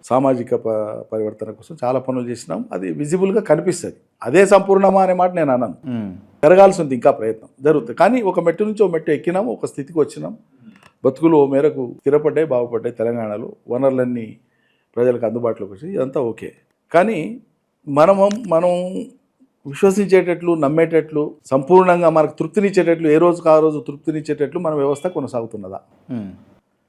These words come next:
Speaker 1: ప్రతి మనిషి
Speaker 2: మ్మ్.
Speaker 1: ఏదో రకంగా అఫెండ్ అయ్యేటువంటి సిచ్యువేషన్ ఉంటుంది.
Speaker 2: మ్మ్.
Speaker 1: మీరు ప్రభుత్వ కార్యాలయానికి పోండి, లేకుంటే ఇంకో చోటికి పోండి, ఇంకో చోటికి
Speaker 2: అవును,
Speaker 1: పోండి, ఇంకో
Speaker 2: హండ్రెడ్ పర్సెంట్,
Speaker 1: చోటికి పోండి.
Speaker 2: హండ్రెడ్ పర్సెంట్.
Speaker 1: ఏ మనిషి కూడా తృప్తిగా, సవ్యంగా అన్ని పనులు జరుగుతున్నాయి, ఈ సమాజం అంతా సవ్యంగా ఉంది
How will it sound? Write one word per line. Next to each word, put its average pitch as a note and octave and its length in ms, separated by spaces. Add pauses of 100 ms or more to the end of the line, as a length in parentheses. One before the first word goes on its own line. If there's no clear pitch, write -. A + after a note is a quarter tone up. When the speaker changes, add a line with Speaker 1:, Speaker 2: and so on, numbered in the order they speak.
(200)
Speaker 1:
ప్రతి A#2+ 200
మనిషి F3 600 (180)
Speaker 2:
మ్మ్. G#2+ 480
Speaker 1:
ఏదో G3 260
రకంగా G3 380
అఫెండ్ G#3 320
అయ్యేటువంటి F#3+ 360
సిచ్యువేషన్ E3 440
ఉంటుంది. F#2+ 240 (220)
Speaker 2:
మ్మ్. G2+ 240 (440)
Speaker 1:
మీరు B2+ 260
ప్రభుత్వ C3+ 340
కార్యాలయానికి C3+ 520
పోండి, B2+ 240
లేకుంటే B2 320
ఇంకో C3 220 (100)
చోటికి C3 220
పోండి, B2 260
ఇంకో B2 180
చోటికి C3+ 140
Speaker 2:
అవును, C3+ 100
Speaker 1:
పోండి, C#3+ 120
ఇంకో A#2+ 100
Speaker 2:
హండ్రెడ్ C3+ 240
పర్సెంట్, B2+ 280
Speaker 1:
చోటికి B2 120
పోండి. E3+ 180
Speaker 2:
హండ్రెడ్ B2 220
పర్సెంట్. A#2 340
Speaker 1:
ఏ F#3+ 40
మనిషి G3+ 300
కూడా F#3+ 160
తృప్తిగా, F#3 520
సవ్యంగా F#3 560
అన్ని E3+ 160
పనులు F3 260
జరుగుతున్నాయి, D#3 520
ఈ C3 40
సమాజం D#3+ 400
అంతా D#3 180
సవ్యంగా D3 420
ఉంది C3+ 380